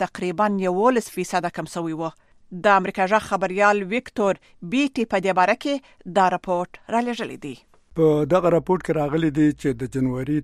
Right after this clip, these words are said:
Speaker 2: تر میاشتې پورې د افغانستان د پوځ، هوایي قوا او پولیسو ټول شمیر له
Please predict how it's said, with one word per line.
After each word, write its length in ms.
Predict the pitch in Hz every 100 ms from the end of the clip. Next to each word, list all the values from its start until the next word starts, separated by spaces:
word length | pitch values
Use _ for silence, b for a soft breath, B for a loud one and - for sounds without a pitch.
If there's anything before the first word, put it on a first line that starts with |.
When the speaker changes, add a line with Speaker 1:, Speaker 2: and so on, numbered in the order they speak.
| 131
Speaker 2:
تر 100 | 113
میاشتې 320 | 135 151 - 139
پورې 160 | 147 139 131
د 20 | 117
افغانستان 540 | 123 110 - 143 131
د 160 | 120 -
پوځ، 280 | 135 135 127 -
هوایي 340 | 123 120 135 -
قوا 240 | 131 127
او 80 | 120 123
پولیسو 380 | 117 143 127 -
ټول 220 | 139 139
شمیر 240 | - 143 127
له 140 | 127